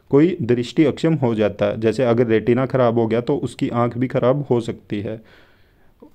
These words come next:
तो उसको हम क्षति कहेंगे।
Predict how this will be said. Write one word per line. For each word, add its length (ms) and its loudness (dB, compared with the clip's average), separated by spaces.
तो 420 0
उसको 240 2
हम 180 0
क्षति 340 0
कहेंगे। 420 -4